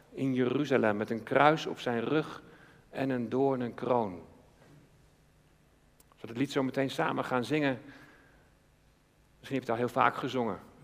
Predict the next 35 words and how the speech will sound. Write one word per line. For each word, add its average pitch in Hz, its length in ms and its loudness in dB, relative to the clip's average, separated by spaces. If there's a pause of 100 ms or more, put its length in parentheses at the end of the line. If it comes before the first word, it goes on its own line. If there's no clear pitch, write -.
(360)
zo'n - 140 -12
heel 120 180 -6
bekend 131 420 -4
lied. 123 300 -4 (1700)
Maar 110 100 -14
probeer 127 260 4
het 131 100 2
eens 123 100 -6
een - 60 -12
klein 131 220 4
beetje 123 220 -2
voor 143 200 0
te 127 100 -8
stellen 104 280 -2
van 107 140 -2
wat 120 200 2
je 120 80 -4
zingt 113 280 -4
en, 107 220 -2 (340)
en 107 120 -6
wat 123 120 -2
zich 113 140 -8
daar 110 160 2
afspeelt. - 640 -4 (2000)
God - 240 -2
die 131 100 -4
de 120 100 2
wereld 135 380 2
zo 127 200 2
lief 131 220 0
heeft, 117 180 0
die 117 120 -4
zendt 131 240 -2
zijn 110 220 -4
zoon. 110 360 -2